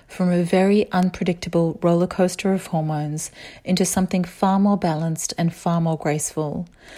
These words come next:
Perimenopause can last for up to ten to fifteen years in some women. The average age of menopause in women in Australia is between the age of fifty-one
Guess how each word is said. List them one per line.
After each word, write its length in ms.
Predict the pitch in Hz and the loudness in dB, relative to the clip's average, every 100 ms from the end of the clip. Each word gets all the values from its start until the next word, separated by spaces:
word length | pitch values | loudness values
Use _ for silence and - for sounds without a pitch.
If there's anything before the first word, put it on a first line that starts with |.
| - - - | -20 -16 0
Perimenopause 840 | 208 226 226 185 175 175 170 170 | 4 6 6 2 0 0 0 0
can 220 | - 175 | -2 0
last 320 | 170 165 165 - | 2 0 -2 -2
for 80 | |
up 140 | - - | -2 -2
to 120 | - | -4
ten 340 | - 196 196 | 0 2 2
to 100 | 202 | 2
fifteen 580 | 202 - - - 170 170 | -2 -4 -4 -2 0 2
years 460 | 165 165 165 160 - | 2 0 0 -2 -2
in 160 | 160 | -4
some 240 | 156 160 160 | -2 -2 -2
women. 480 | 160 160 156 - - - - - - | -4 -4 -6 -10 -12 -18 -20 -16 -6
The 160 | 190 - | -4 0
average 400 | 202 220 247 240 | 2 2 0 0
age 400 | - 170 170 175 - | 0 2 0 -2 -4
of 140 | 170 | 0
menopause 760 | 175 175 175 - 160 156 170 170 | 2 2 0 0 0 0 -2 -2
in 200 | 180 170 | 0 2
women 220 | 170 185 | 2 2
in 120 | 202 | 2
Australia 520 | 214 - 170 165 165 | 2 0 0 2 0
is 200 | 160 170 | 0 -2
between 320 | 180 170 170 165 | -4 -4 -2 0
the 80 | |
age 220 | 151 165 165 | 0 -2 -4
of 80 | |
fifty-one 600 | - 214 214 226 175 156 | -2 -2 0 0 0 -4